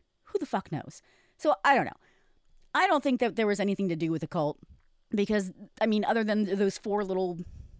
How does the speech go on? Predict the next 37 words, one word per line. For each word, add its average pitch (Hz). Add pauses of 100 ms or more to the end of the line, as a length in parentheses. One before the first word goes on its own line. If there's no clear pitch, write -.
things 190 (240)
of, 185
you 196
know, 175
like, 156
the 165
hand 214
wound 165
and 156
the, 156
and 175
the 185
intestines, 175 (540)
he - (120)
was 415
filled 294
with 233
rage, 185
so 202
I 185
don't 208
think 196
that 165 (180)
the 233
intestines -
coming 185
out 165
was 160
some 175
kind 165
of, 143
like, 143 (680)
cult 190
thing. 147 (480)
I 180
think 196
he, 175